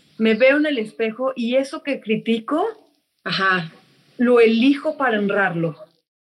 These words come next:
Speaker 1: ¿no?
Speaker 2: Ok,
Speaker 1: Mis
Speaker 2: a ver,
Speaker 1: piernas no me
Speaker 2: explícanos un
Speaker 1: gustan.
Speaker 2: poquito más para que
Speaker 1: Ajá, por ejemplo, mi, la, no me gustan mis piernas. Bueno, todas
Speaker 2: Ujú.
Speaker 1: las mañanas o el momento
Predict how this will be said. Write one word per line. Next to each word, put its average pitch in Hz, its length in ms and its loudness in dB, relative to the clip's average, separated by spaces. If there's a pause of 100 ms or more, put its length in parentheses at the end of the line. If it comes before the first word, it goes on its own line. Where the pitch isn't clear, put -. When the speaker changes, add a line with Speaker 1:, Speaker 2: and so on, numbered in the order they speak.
(120)
Speaker 1:
¿no? 190 280 -6
Speaker 2:
Ok, 233 100 -2
Speaker 1:
Mis 233 140 2
Speaker 2:
a 202 40 -2
ver, - 20 0
Speaker 1:
piernas 294 300 4
no 294 60 4
me 285 60 4
Speaker 2:
explícanos 226 440 2
un 214 60 4
Speaker 1:
gustan. 202 60 2 (100)
Speaker 2:
poquito 214 300 0
más 196 300 2
para 170 320 -4
que 165 180 -4 (400)
Speaker 1:
Ajá, 190 300 0
por 196 140 0
ejemplo, 196 340 0
mi, 202 220 -2 (320)
la, 247 220 0
no 269 120 2
me 330 100 2
gustan 320 360 0
mis 254 140 0
piernas. 180 440 0 (220)
Bueno, 180 360 0
todas 247 200 2
Speaker 2:
Ujú. 277 80 2
Speaker 1:
las 254 100 0
mañanas 262 640 -2 (420)
o 214 140 2
el 214 100 0
momento 226 540 0